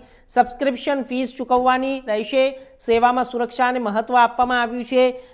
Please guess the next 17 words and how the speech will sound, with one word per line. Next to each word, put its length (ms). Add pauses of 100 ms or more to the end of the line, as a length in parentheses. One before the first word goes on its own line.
(140)
પોલીસ 420
સ્ટેશનને 880
સાથે 460
એપ 140 (460)
ઇન્ટિગ્રેશન, 760 (400)
ડિસ્ટ્રેસ 880
બટન 440
અને 220
અન્ય 440 (420)
ઉત-, 280
ઉપલબ્ધો 640
રહેશે. 600 (300)
<coughs> 260
અને 200
આ 200
સાથે 300
તેમાં 380